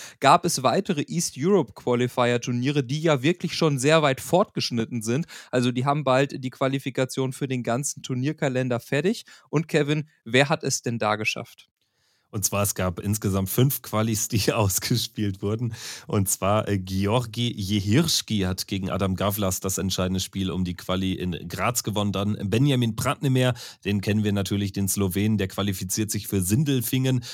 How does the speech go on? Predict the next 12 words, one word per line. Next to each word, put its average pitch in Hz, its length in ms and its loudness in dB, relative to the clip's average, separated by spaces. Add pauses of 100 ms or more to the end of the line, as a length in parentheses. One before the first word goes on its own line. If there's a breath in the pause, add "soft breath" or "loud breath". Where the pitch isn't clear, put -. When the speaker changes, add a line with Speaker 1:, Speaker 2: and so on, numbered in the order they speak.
(160 loud breath)
Speaker 2:
Boris 123 460 2
Kritzmar 113 580 2
qualifiziert 110 720 -2
sich 120 240 -2
in 117 120 -2
einem 110 280 0
Endspiel 123 340 -4
gegen 110 200 -2
den 107 120 2
Rumänen 107 520 2
Daniel 120 360 2
Racovianu 110 840 2